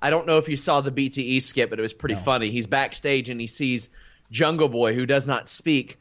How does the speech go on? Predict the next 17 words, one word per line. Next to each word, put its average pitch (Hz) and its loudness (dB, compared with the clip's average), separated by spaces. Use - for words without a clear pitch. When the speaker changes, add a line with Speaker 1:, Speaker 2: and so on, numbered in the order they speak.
Speaker 1:
up 147 2
near 131 -2
a 113 -8
s-, - -10
a, 117 0
a - 2
breaker 139 -2
circuit. 123 -4
And - -14
he's 101 -8
like, 95 -2
"Don't 117 0
do 233 6
it. 190 2
Don't 147 2
do 302 6
it." - 2